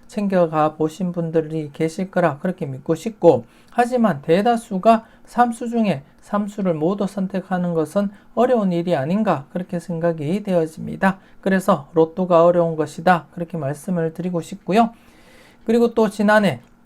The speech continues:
어, 구백팔십오 회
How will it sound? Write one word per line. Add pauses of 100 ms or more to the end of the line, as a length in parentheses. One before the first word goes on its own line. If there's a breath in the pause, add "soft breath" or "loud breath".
(1120 soft breath)
어,
구백팔십오
회